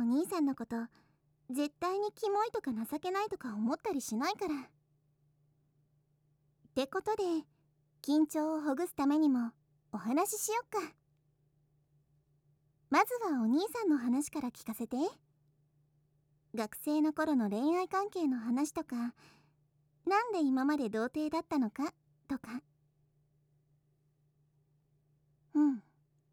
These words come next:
うんうん。中高は男子校。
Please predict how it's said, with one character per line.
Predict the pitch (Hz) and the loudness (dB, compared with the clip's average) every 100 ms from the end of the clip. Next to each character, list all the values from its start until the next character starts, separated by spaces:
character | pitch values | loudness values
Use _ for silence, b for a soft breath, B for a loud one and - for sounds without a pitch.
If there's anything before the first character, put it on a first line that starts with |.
| _ _ _ _ _ | _ _ _ _ _
う | 311 | 2
ん | 285 - 285 | 2 0 0
う | 294 | 0
ん。 | 220 _ _ _ _ _ _ _ _ _ _ _ _ _ _ _ _ _ | -2 _ _ _ _ _ _ _ _ _ _ _ _ _ _ _ _ _
中 | - 320 359 339 | -4 0 0 0
高 | 269 254 233 | -2 0 0
は | 208 | -4
男 | 180 208 277 | -2 -2 -2
子 | - | -4
校。 | - 311 320 | -2 0 0